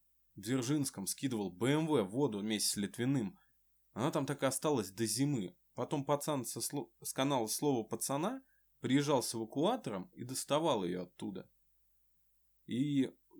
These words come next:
здесь я плавно перехожу к тому, что я вот подсел как раз на... Есть такой канал Ильдар Автоподбор. Он всегда показывал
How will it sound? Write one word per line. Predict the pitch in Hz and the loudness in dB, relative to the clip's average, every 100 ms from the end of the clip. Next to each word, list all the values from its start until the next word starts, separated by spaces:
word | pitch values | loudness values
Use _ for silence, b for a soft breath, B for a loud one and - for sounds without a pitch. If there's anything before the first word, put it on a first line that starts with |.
| - | -16
здесь | 107 135 233 | -6 -2 0
я | 156 | 0
плавно | 139 170 151 | 0 0 0
перехожу | 135 127 - 147 156 | -4 -6 -4 -4 -4
к | |
тому, | - 135 220 | -4 -2 -2
что | - 127 | -4 -4
я | |
вот | 123 - _ _ _ | -4 -8 _ _ _
подсел | 123 - 180 190 | -6 -2 -2 0
как | 151 | -2
раз | 147 - | -2 -2
на... | 120 120 117 110 - | -4 -2 -4 -8 -10
Есть | 135 165 | -4 -2
такой | - - | -4 -4
канал | 135 175 214 - _ _ _ | 0 0 -2 -6 _ _ _
Ильдар | - 110 151 139 | -12 0 2 4
Автоподбор. | 131 120 117 113 127 98 | 0 -2 -6 -2 -2 -2
Он | |
всегда | 92 120 147 120 104 - | -6 0 2 2 -2 -8
показывал | - 110 123 107 98 95 | -6 0 0 0 -4 -8